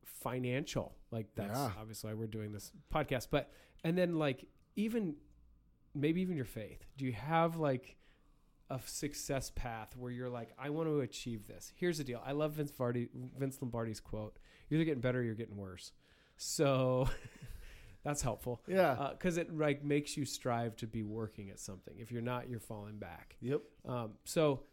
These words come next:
Speaker 1: let's talk about some financial successes that we've heard, uh, throughout the years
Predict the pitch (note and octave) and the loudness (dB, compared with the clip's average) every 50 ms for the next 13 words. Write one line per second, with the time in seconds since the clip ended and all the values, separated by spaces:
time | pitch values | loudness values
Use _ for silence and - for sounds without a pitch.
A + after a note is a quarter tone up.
0 | _ _ - C#3 D3 D#3+ D#3+ - - - G3 E3+ - E3 D3+ B2+ B2+ - - - | _ _ 0 2 2 2 2 0 0 0 0 0 2 0 0 0 0 0 -2 0
1 | - C#3+ C3+ C3 B2 B2 - - - - - - D3+ C#3 C3 B2+ B2 B2 B2+ B2+ | 0 2 2 0 0 -4 -8 -14 -18 -16 -6 -2 0 0 2 0 0 0 0 0
2 | C3+ C#3+ C#3+ - C3 A2+ A2 - - - A#2 - - - A#2 G#2+ G2+ - - A2 | 0 -2 -2 -4 -4 -4 -4 -4 -4 -6 -6 -6 -8 -10 -10 -10 -10 -10 -10 -10
3 | G2+ - A#2 G#2 E2+ A2+ G#2 - - G2+ G2 F#2 G2+ B2+ D3+ D#3+ - _ _ _ | -10 -10 -12 -10 -10 -10 -12 -12 -14 -14 -12 -10 -10 -10 -10 -10 -12 _ _ _
4 | _ _ - - - - C3+ B2+ B2 A#2+ - - C3 A#2 A2+ A2+ - A#2+ A2 G#2+ | _ _ -20 -20 -12 -6 -6 -6 -6 -6 -6 -4 -2 -2 -2 -4 -4 -6 -6 -6
5 | G#2+ G2+ F#2+ G2+ A2 A#2 - - | -6 -8 -8 -10 -12 -12 -12 -14